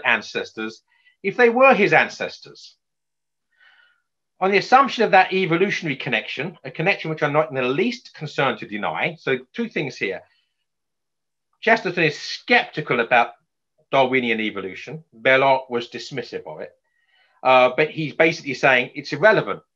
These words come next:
to me whether, you know, we got from being, um, an ant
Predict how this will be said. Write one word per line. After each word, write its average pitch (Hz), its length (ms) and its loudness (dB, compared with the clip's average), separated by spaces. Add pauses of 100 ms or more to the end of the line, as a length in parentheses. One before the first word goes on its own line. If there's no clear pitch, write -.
(140)
to 143 120 -8
me 143 260 2
whether, 127 520 4 (300)
you 123 60 -8
know, 117 100 0
we 135 200 -6
got 131 400 2
from 117 320 -4
being, 120 580 -2 (380)
um, 107 540 2
an 110 240 -8
ant 147 560 0